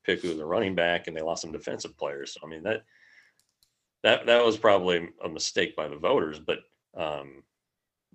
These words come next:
but it's, uh, Clemson proved to not be a great team. They, I think they won nine or ten games, but,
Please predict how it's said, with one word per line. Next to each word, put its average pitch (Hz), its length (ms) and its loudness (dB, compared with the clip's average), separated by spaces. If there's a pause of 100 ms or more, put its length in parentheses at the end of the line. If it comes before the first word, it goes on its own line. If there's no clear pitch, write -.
(120)
but - 240 2
it's, - 180 -4 (220)
uh, - 60 -12 (140)
Clemson 120 360 2
proved 113 220 2
to 104 80 4
not 95 200 4
be 92 140 2
a 85 60 2
great 82 300 0
team. - 260 -4
They, 71 100 -8
I 80 80 -8
think 92 220 -8
they 82 100 -8
won 78 240 -8
nine 80 180 -6
or 73 60 -10
ten 73 240 -8
games, 78 380 -4
but, 73 240 -10